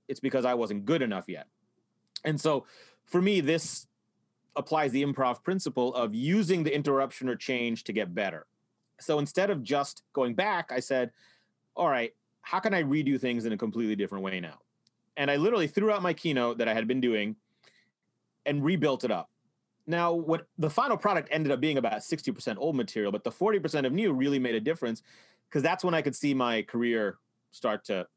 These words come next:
elevate. So it was when I fully embraced the change and not just accepting it, but using a yes and to say, "He-, yes, and we're gonna get better." Uh, and the other, uh, place, like I said, is right now with, with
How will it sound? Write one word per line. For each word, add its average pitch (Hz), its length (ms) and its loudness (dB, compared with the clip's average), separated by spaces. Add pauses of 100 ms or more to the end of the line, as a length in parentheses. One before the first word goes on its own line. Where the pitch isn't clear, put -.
(240)
elevate. 98 440 -4
So 160 120 0
it 151 40 4
was 143 80 -2
when 214 120 2
I 226 80 2
fully 214 320 0
embraced 160 400 0
the 156 60 0
change 139 500 -4 (720)
and 160 120 2
not 214 200 2
just 214 160 2
accepting 160 540 -2
it, 117 140 -4
but 113 140 -4 (140)
using 139 300 0
a - 20 2
yes 123 320 0
and 127 260 0
to 104 60 -4
say, 101 400 -4 (380)
"He-, 170 260 -4
yes, 147 240 0
and 156 220 0
we're 127 80 0
gonna 110 280 -2 (760)
get 107 200 -2
better." 98 360 -4 (640)
Uh, 120 340 0 (640)
and 170 140 2
the 190 80 4
other, 214 300 2
uh, 135 380 -6
place, 147 400 -2
like 139 180 -2
I - 20 0
said, 147 180 0
is 120 100 -2
right 147 160 0
now 165 240 2
with, 123 280 -4
with 117 140 -6